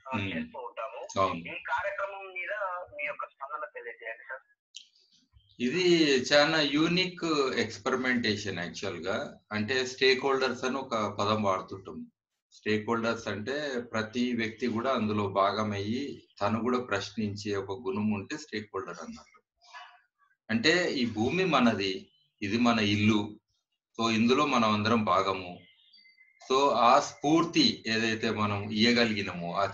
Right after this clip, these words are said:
Speaker 2: చైతన్యం ఏదైతే చేయగలిగినామో, ఏది పిల్లల నుంచి, టీచర్ల నుంచి, అట్లనే ఇతర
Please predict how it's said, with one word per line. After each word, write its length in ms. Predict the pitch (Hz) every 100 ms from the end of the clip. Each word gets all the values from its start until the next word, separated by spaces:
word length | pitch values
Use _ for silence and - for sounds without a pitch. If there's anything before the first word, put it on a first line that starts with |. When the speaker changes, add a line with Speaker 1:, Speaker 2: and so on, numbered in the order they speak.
| 117
Speaker 2:
చైతన్యం 500 | 120 135 127 127 120
ఏదైతే 320 | 107 107 98
చేయగలిగినామో, 800 | 92 98 101 101 90 85 80 80 - _ _ _ _ _ _ 104
ఏది 340 | 104 104 98
పిల్లల 420 | - 107 110 110
నుంచి, 440 | 107 104 104 107 95
టీచర్ల 440 | 104 104 107 98
నుంచి, 600 | 98 98 104 113 104 95
అట్లనే 500 | 95 95 101 95 95 - _ _ _ _ _ -
ఇతర 420 | 104 120 117 107